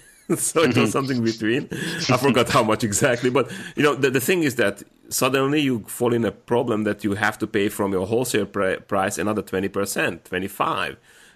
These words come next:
Speaker 1: And if you have a, a distributor and a dealer, then maybe thirty percent.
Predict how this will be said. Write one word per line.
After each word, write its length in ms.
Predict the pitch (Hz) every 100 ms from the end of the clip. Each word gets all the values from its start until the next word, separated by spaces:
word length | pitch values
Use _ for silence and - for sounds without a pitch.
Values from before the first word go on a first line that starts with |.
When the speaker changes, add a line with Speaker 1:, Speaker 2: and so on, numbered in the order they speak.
| _ -
Speaker 1:
And 160 | 98 101
if 100 | 101
you 80 | 107 104
have 100 | 98
a, 20 | 92 87 _ 85
a 100 | 92
distributor 500 | 92 107 107 104 104 -
and 140 | 135 180
a 80 |
dealer, 260 | 131 113 104
then 220 | 107 117
maybe 200 | 120 135
thirty 380 | 139 139 196 -
percent. 420 | - 95 82 76